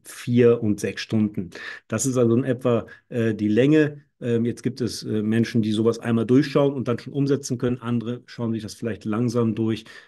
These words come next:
Aber das ist auf jeden Fall eine einmalige Geschichte. Wenn man dann da erstmal angekommen ist, ja, dann,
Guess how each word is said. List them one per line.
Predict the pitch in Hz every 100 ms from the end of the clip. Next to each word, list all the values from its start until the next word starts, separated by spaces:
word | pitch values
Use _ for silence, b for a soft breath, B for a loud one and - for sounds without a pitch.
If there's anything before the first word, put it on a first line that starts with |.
| B
Aber | 113 113 117
das | 117 120
ist | 120
auf | 120 -
jeden | 117 117
Fall | - 113 107 B B -
eine | 117 110 -
einmalige | 123 147 147 151 139 143
Geschichte. | 135 - 139 - 151 151 151 B B
Wenn | 107 120 143
man | 151 143
dann | 120 127 113
da | 123 170
erstmal | 185 175 143 127
angekommen | 127 120 - 104 98
ist, | 98 -
ja, | 101 117 139 B B -
dann, | 107 120 127 156 208